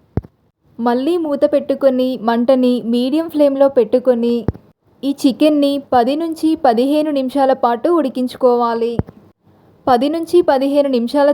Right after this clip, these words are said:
తర్వాత మూత తీసి చూస్తే చికెన్ అయితే చక్కగా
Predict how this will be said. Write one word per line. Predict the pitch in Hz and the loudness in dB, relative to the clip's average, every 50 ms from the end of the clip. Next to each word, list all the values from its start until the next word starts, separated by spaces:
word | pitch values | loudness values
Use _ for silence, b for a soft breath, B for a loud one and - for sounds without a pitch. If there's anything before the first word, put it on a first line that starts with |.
| 285 277 | 2 2
తర్వాత | 262 254 247 262 262 254 254 - 269 254 254 220 190 226 | 2 4 2 2 0 0 0 0 2 2 2 2 2 2
మూత | 233 247 247 285 311 | 2 2 2 2 0
తీసి | 311 285 269 - 277 - - | 0 -2 -2 -2 -4 -4 0
చూస్తే | 247 254 247 - - 262 254 247 247 226 - - _ _ _ _ - | 0 0 0 0 2 4 4 4 4 2 0 -8 _ _ _ _ -4
చికెన్ | 277 247 - 277 277 285 | -4 0 2 2 2 2
అయితే | 269 247 311 320 311 | 0 0 -2 -6 0
చక్కగా | - 311 247 - - 262 247 254 | 0 0 0 2 2 2 4 6